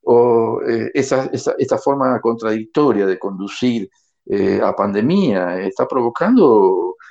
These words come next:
una, una, un crecimiento exponencial da, da doença y un espalhamiento pela, pe-, pelo país.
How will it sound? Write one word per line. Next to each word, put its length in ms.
una, 720
una, 280
un 100
crecimiento 760
exponencial 1000
da, 360
da 120
doença 600
y 160
un 160
espalhamiento 640
pela, 280
pe-, 300
pelo 280
país. 480